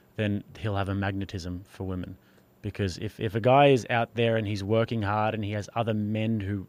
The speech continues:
like, look up to him and people who follow him and people who believe in his mission as well,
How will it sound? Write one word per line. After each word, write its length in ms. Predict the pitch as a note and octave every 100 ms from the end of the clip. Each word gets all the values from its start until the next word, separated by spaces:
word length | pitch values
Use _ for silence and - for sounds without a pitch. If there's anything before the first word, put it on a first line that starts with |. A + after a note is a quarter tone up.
| -
like, 180 | F#2+ G2
look 180 | G2+
up 160 | A2+ -
to 80 | G#2+
him 160 | A2 G#2+
and 80 | -
people 320 | G#2+ - G#2+
who 60 |
follow 260 | G#2 G#2 G#2+
him 180 | G#2 G#2+
and 120 | G2+
people 380 | G#2+ G#2+ G#2+ G2+ - - -
who 120 | A2+
believe 340 | F#2+ G#2 A2 A2
in 100 | G2
his 180 | G2+
mission 260 | G#2+ G#2 G#2+
as 120 | F#2+
well, 240 | G2 B2+